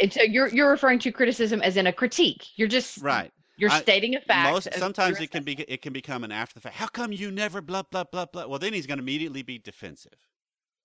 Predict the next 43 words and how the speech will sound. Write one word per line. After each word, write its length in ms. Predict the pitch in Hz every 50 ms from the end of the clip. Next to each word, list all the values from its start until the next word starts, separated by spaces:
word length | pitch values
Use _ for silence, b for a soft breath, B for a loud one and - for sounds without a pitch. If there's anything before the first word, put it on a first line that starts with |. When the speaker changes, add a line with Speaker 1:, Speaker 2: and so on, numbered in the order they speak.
| _ _ _ _ _ _ _ _ _ _ _ _ _ _ _ _ _ _ _ _ -
Speaker 2:
But 180 | 143 139 131 123
if 140 | 123 - 139
you're 160 | 160 185 190
in 120 | 180 160
the 60 | 143 131
middle 340 | 131 135 139 143 151 156
of 80 | 160 151
sex 560 | - - 107 87 85 - - - - - _ _ _ _ _ _ _ _ _ _
and 460 | 113 113 113 110 107 104 104 101 92 - _ -
it's 180 | 120 127 -
progressing 760 | - - - 120 - 131 120 117 - - 123 117 113 113 -
and, 240 | - 101 101 101 98
like, 280 | 98 98 95 92 _ -
you've 260 | 92 104 113 117 110
got, 240 | - 120 110 - -
l-, 280 | 110 117 101 107 117 - _ _ -
l-, 240 | 101 110 113 110 110
all 140 | 107 120 135
right, 180 | 120 104 95 92
let's 160 | 120 - -
go 160 | 139 127 117
the 100 | 98 107
route 280 | 98 107 110 113 - 95
of 160 | 95 87 98
you're 140 | 110 117 113
in 60 | 107
the 60 | 101
middle 200 | 104 107 104 87
of 60 | 76
foreplay 680 | - - - 123 127 147 - _ - 82 69 62 64 _ -
and 140 | 95 90
you've 180 | 92 101 113 113
got 200 | - 123 101 -
something 320 | - 120 107 - 110 107
going 260 | 104 110 104 101 98 98
on 260 | 98 98 98 98 85
and 160 | 69 87 85
he's 260 | 92 123 156 143 -
ready 220 | 147 139 127 123 113
to 120 | - 98
transition 640 | - - 120 117 113 107 90 104 110 - - 98 87
to 220 | - - 104 90 -
intercourse 680 | - 110 113 113 - _ - 76 62 55 - - -